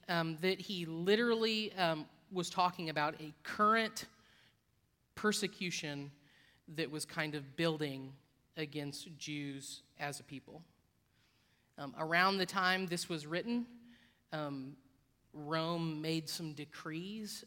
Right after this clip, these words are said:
against the Jews. At one point, all, every Jewish person who lived in Rome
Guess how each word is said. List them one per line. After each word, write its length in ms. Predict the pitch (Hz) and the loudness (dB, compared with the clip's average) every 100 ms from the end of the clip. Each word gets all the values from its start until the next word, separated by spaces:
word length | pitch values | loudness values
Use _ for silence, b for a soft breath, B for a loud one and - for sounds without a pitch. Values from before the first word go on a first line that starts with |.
| 151 | -8
against 400 | 151 151 156 - | -6 -6 -8 -12
the 80 | |
Jews. 480 | 135 147 180 233 - - B B - | -10 -6 -6 -6 -12 -16 B B -8
At 100 | 143 | -4
one 200 | 156 170 | -2 -4
point, 360 | 170 180 175 - - - - | -4 -2 -2 -6 -16 -20 -2
all, 260 | 170 175 - | 0 0 0
every 280 | 185 196 185 | 0 0 0
Jewish 500 | 147 180 185 175 - | -2 2 2 2 -2
person 320 | 170 165 170 | -4 -2 -4
who 160 | 156 156 | -4 -4
lived 320 | 147 160 156 | -2 -2 -2
in 160 | 151 139 | -6 -6
Rome 420 | 139 143 175 | -6 -6 -8